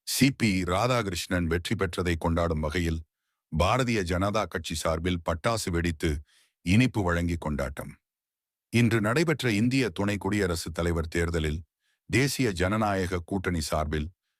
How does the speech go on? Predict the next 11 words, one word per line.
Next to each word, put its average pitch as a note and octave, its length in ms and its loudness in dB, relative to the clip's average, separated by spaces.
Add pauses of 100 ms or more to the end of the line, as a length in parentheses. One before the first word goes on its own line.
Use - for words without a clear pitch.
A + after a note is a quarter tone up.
(120)
சி - 260 2
பி G#2 380 0
ராதாகிருஷ்ணன், E2 800 -2 (580)
இந்தியா D3 360 4
கூட்டணி G#2 380 -2
சார்பில் E2 560 -2 (140)
சுதர்சன A#2+ 600 0
ரெட்டி F2 420 -2
இருவரும் F2 440 0
போட்டியிட்டனர். C#2+ 680 -4 (540)
இதில் E2+ 440 2